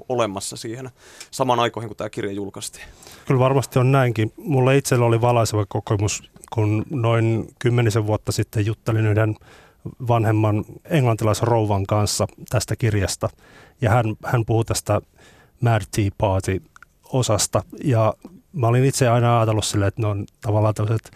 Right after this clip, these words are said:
Speaker 2: hullut teejuhlat. <laughs> Mutta kun hän toi esille sen niin kuin näkökulman, että viktorianisessa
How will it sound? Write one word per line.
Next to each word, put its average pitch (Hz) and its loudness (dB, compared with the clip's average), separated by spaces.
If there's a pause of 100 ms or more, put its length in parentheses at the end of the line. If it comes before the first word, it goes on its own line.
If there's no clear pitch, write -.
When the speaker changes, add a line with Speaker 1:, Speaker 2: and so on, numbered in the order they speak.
(380)
Speaker 2:
hullut 113 0
teejuhlat. 117 2 (300)
<laughs> - -6
Mutta 120 0
kun 127 2
hän 131 4
toi 139 4
esille 127 4
sen 113 0
niin 113 0
kuin 110 0
näkökulman, 110 2
että 107 -2
viktorianisessa 101 0